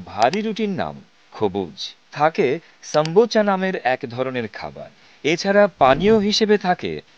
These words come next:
শারবা বা শরবত, আর দুগ্ধজাত লাবান।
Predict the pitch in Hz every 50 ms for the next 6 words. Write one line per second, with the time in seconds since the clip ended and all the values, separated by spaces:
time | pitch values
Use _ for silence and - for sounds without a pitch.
0 | _ _ - - - - 131 120 113 101 120 131 156 190 208 226 220 - - 98
1 | 95 90 82 - - - - - 127 101 80 73 80 71 - _ - - _ -
2 | - - - 95 92 87 78 80 90 139 156 151 143 175 180 170 208 202 196 -
3 | 101 78 62 - _ _ _ _ _ - 82 87 92 90 85 85 92 82 73